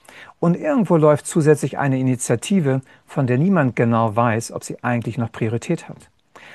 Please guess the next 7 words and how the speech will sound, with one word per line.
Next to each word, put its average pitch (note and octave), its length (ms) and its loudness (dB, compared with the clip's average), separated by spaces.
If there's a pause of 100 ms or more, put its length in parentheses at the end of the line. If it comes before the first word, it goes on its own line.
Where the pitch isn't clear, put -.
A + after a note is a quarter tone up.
(240)
Dann G3 400 2
ist - 280 -6
nicht D#3+ 280 0
zu C3+ 140 -2
wenig A#2 280 0
Zeit G#3+ 360 -4
da, G2+ 300 -4